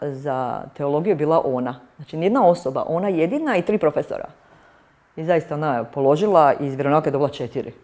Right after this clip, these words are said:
jel? A mislila da neće past. Tako je ona krenula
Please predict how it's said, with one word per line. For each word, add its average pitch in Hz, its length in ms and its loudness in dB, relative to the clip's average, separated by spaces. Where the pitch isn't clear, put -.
jel? 95 160 -6
A 120 60 -14
mislila 120 220 -10
da 104 100 -10
neće 113 240 -16
past. 127 180 -20
Tako 135 200 -8
je - 20 -4
ona 131 140 -4
krenula 120 480 -6